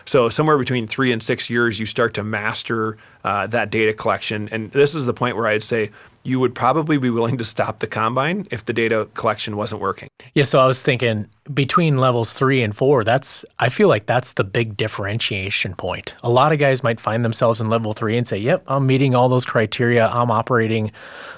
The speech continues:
Speaker 2: um, with technology on my farm at, at a level three, um, zone." But now you get to level four and it's a little bit more extreme because you have to have years of data and you gotta be able to apply that data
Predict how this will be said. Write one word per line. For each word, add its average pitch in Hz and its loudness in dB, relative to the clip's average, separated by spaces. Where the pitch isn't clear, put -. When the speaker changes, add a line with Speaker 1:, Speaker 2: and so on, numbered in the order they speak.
Speaker 2:
um, 113 2
with 110 0
technology 113 0
on 107 0
my 110 0
farm 110 0
at, 104 -2
at 117 2
a 107 -2
level 107 2
three, 107 -2
um, 104 0
zone." 107 2
But 117 2
now 127 4
you 135 2
get 117 0
to 117 -4
level 104 2
four 131 2
and 107 0
it's - -4
a 117 -4
little 110 0
bit 104 -2
more 107 0
extreme 123 -2
because 107 -2
you 110 -2
have 107 -4
to 110 -2
have 98 -4
years 120 4
of 110 0
data 127 2
and 110 2
you 107 0
gotta 110 2
be 107 0
able 104 0
to 98 -2
apply 117 2
that 104 0
data 98 -4